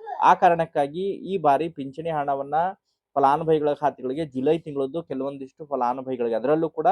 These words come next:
ಸಂಧ್ಯಾ ಸುರಕ್ಷಾ ಯೋಜನೆಯ ಪಿಂಚಣಿದಾರರಿಗೆ ಮತ್ತು ವೃದ್ಧಾಪ್ಯ ಯೋಜನೆಯ ಪಿಂಚಣಿದಾರರಿಗೆ ಪಿಂಚಣಿ ಹಣ ಸರಿಯಾಗಿ ಜಮಾ ಆಗಿದ್ದಿಲ್ಲ. ಈಗಾಗಲೇ,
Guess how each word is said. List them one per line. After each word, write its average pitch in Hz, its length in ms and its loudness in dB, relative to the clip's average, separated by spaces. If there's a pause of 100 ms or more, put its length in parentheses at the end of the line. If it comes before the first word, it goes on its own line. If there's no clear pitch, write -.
(460)
ಸಂಧ್ಯಾ 135 220 2
ಸುರಕ್ಷಾ 160 440 -2
ಯೋಜನೆಯ 143 500 -4
ಪಿಂಚಣಿದಾರರಿಗೆ 131 840 -4
ಮತ್ತು 160 320 -8
ವೃದ್ಧಾಪ್ಯ 139 500 -2
ಯೋಜನೆಯ 131 340 -6
ಪಿಂಚಣಿದಾರರಿಗೆ 120 760 -8
ಪಿಂಚಣಿ 127 400 -10
ಹಣ 123 240 -6
ಸರಿಯಾಗಿ 120 540 -4 (460)
ಜಮಾ 135 240 6
ಆಗಿದ್ದಿಲ್ಲ. 139 380 2
ಈಗಾಗಲೇ, 151 480 6